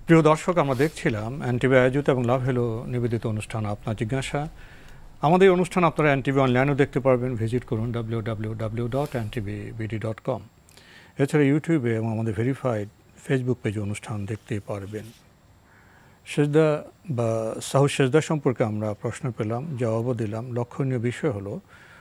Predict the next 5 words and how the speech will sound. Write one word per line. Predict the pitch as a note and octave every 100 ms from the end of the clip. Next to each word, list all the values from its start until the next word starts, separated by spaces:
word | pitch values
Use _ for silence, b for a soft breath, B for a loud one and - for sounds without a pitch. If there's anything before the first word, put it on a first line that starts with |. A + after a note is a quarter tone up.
| b
কোনো | - D3+
কোনো | D#3 D3+
বিষয়ে | B2 B2+ - A2+ A2 A#2 - G#3+ -
ইজতিহাদের | B2+ - B2 B2 B2+
কারণে | B2+ A2+ A2+ G#2